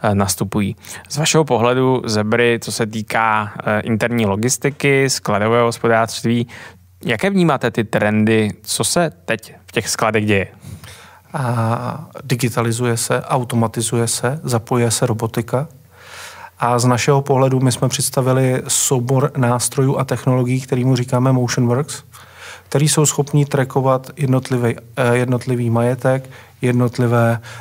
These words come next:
Speaker 2: lidi, jednotlivé produkty v rámci společnosti a říct, kde se co pohybuje, v jakém čase realtimeově. Eh, optimalizujeme, máme s-,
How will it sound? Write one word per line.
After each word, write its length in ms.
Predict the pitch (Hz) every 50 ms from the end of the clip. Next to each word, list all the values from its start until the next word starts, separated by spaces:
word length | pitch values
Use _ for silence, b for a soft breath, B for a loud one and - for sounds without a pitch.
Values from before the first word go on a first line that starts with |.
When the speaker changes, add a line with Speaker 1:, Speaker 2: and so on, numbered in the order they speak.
| B B -
Speaker 2:
lidi, 480 | 131 123 123 120 127 131 131 127 123 - -
jednotlivé 600 | 131 127 117 123 117 - 131 123 117 117 113 110
produkty 540 | - 123 123 117 127 135 127 - - 131 117
v 60 | 117
rámci 360 | 120 113 117 117 113 - 123
společnosti 720 | - - - 127 123 113 - - 131 113 - - - 135 127
a 60 | 120
říct, 320 | 110 120 113 - - - B B B B B B B
kde 120 | - 123
se 160 | 120 - 135 123
co 140 | - 131
pohybuje, 500 | - - - 123 135 127 127 131 131 127
v 60 | 117 120
jakém 360 | 113 107 - 127 120 120 117
čase 420 | - - 117 - - 131 123 120 B B B B B -
realtimeově. 800 | 127 117 120 117 - 131 127 127 135 135 131 143 151 165 175 - - - - - - B B B B B B B B B B B _ -
Eh, 40 | 139 123 123 123 123 123 127 123 123 123 123 123 123 123 131 - -
optimalizujeme, 920 | 147 139 - - 156 139 139 131 131 131 127 123 131 135 127 127 131 123
máme 380 | 120 120 120 120 123 123 120
s-, 140 | 113 -